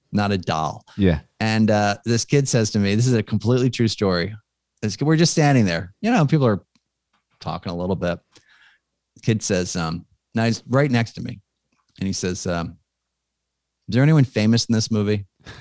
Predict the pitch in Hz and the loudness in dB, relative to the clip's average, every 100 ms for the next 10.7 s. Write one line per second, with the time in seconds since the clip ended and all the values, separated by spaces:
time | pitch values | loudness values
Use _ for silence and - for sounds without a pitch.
0 | - - 160 165 - 160 139 151 - - | -2 2 4 4 2 0 0 -2 -2 -2
1 | 92 95 95 - 95 90 95 92 92 104 | 0 0 0 0 -2 0 -2 0 0 -4
2 | - _ _ _ _ - 98 113 104 92 | -10 _ _ _ _ -4 -2 0 0 0
3 | 90 90 90 87 90 95 85 92 85 87 | -2 0 0 -2 -2 -4 -4 -4 -4 -6
4 | - _ _ _ _ _ _ _ - 110 | -14 _ _ _ _ _ _ _ -6 0
5 | 113 120 107 101 98 104 98 98 101 107 | 4 4 4 2 0 -2 0 0 0 0
6 | 110 - _ _ _ _ - - 123 131 | -2 -6 _ _ _ _ -8 0 2 2
7 | 139 101 92 98 - 123 - 110 101 117 | 2 0 0 -4 -2 -2 2 -2 0 -2
8 | 127 151 131 95 92 - - _ _ _ | 2 2 2 0 0 -4 -10 _ _ _
9 | _ _ _ _ _ _ - 104 101 101 | _ _ _ _ _ _ -4 -4 0 -2
10 | 101 98 92 90 90 85 - | 0 -2 -2 -2 -4 -4 -8